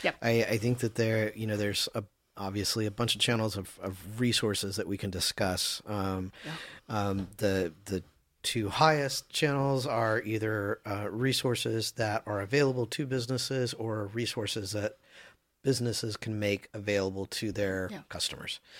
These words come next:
Speaker 2: Um, so let's, let's start with, uh, businesses to customers. And when I say customers,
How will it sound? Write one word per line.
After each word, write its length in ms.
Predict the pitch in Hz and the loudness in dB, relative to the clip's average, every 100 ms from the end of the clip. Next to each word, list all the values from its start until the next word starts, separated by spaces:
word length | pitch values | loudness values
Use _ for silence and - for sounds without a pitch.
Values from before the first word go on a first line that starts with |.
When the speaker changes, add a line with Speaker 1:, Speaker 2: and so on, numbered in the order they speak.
| - - - 117 | -16 -16 -10 -2
Speaker 2:
Um, 500 | 110 101 98 98 - | 0 2 0 -4 -4
so 180 | - 104 | -2 0
let's, 400 | 101 98 - - | 0 0 0 0
let's 160 | 107 | -2
start 260 | - 170 165 | 2 4 4
with, 380 | 139 135 123 - 117 | 4 2 0 -6 -6
uh, 180 | 113 101 - | -4 -6 0
businesses 600 | 135 127 127 123 117 - | 0 2 0 0 -2 -4
to 140 | - | -6
customers. 580 | - 107 - - 78 80 | -4 -2 -2 -6 -8 -8
And 460 | - 101 101 101 123 | -6 -4 -4 -8 -8
when 180 | 113 120 | -6 -2
I 60 | |
say 140 | 120 120 | 0 0
customers, 600 | - 117 - 117 104 | 2 0 2 0 0